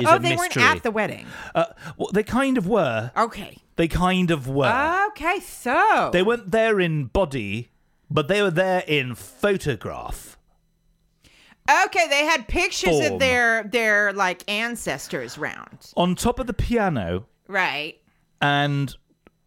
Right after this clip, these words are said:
Speaker 2: notice the way I just said piano, because it, it features later on in this program.
Speaker 1: Okay, that's weird.
Speaker 2: In a new segment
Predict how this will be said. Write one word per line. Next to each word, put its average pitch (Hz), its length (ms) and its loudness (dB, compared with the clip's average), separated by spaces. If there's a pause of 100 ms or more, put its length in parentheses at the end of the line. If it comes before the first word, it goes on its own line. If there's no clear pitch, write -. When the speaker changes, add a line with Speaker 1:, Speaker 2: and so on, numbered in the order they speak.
(300)
Speaker 2:
notice 190 380 2
the 180 40 -2
way 147 120 4
I - 20 0
just 127 160 -4
said 123 140 -2
piano, 87 480 -4 (300)
because 127 340 -2
it, 123 280 -4
it - 140 -8
features 104 520 -6
later 98 340 -4
on 73 280 -8
in - 100 -8
this 82 100 -6
program. 73 520 -8
Speaker 1:
Okay, 240 360 -2
that's 220 200 -4
weird. 165 300 -8
Speaker 2:
In 120 160 0
a - 20 -2
new 113 160 0
segment 101 440 -4